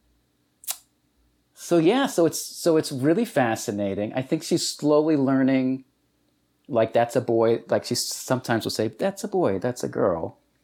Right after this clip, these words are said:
And it's like, well, what defines, you know, basically, usually when you're looking at these kid books, the only thing that you have to tell you the difference is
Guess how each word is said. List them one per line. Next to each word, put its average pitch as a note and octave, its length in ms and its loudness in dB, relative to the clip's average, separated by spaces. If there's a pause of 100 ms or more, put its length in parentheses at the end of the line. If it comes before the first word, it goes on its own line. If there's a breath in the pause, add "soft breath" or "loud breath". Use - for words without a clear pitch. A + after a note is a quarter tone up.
(920)
And G#2+ 100 -6
it's - 120 -8
like, B2+ 160 0
well, A#2 80 -2
what G3 220 -10
defines, C3+ 760 -10
you A#2+ 120 0
know, A2 160 2 (340 loud breath)
basically, D#3+ 460 2
usually D3+ 300 4
when C3+ 100 6
you're B2+ 80 4
looking C3+ 200 0
at B2+ 60 2
these A2+ 160 0
kid - 380 -2
books, F2+ 280 -2
the B2+ 120 0
only C#3 140 4
thing A#2 220 -2
that A2+ 80 0
you G#2+ 100 -2
have A2 180 2
to G#2 80 -4
tell A#2 160 0
you G#2 80 2
the F2+ 80 -4
difference A2 420 -2
is F#2 220 -4